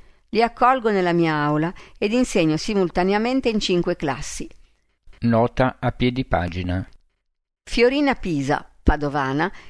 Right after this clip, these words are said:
Speaker 1: insegnò a Venezia fino all'anno scolastico millenovecentoquarantatré quarantaquattro, pur essendo sorvegliata dalla questura, grazie al suo precedente impegno nel partito fascista, che le garantì protezione. Un gruppetto di bambini di matrimonio misto e di età diverse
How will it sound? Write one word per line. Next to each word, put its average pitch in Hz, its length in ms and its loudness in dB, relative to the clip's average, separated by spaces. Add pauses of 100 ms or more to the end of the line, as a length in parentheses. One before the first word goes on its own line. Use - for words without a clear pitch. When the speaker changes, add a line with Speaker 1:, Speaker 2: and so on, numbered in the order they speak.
Speaker 1:
insegnò 247 520 0
a 208 60 2
Venezia 185 560 -2
fino 196 260 -2
all'anno 196 380 0
scolastico 196 720 -2
millenovecentoquarantatré 185 1500 -2
quarantaquattro, 160 880 -4
pur 262 180 -2
essendo 156 480 0
sorvegliata 240 600 -2
dalla 220 200 0
questura, 151 580 -6 (440)
grazie - 360 -4
al 165 60 -2
suo 165 240 -2
precedente 160 540 -2
impegno 165 420 0
nel 180 160 0
partito 175 380 -4
fascista, - 600 0 (200)
che 202 140 -2
le 190 100 -2
garantì 185 440 -2
protezione. 139 800 -4 (640)
Un 220 100 2
gruppetto 240 500 0
di 202 120 -2
bambini 180 540 0
di 175 100 2
matrimonio 180 580 0
misto 175 400 0
e 160 40 -2
di 156 100 -2
età 175 180 0
diverse 175 580 -2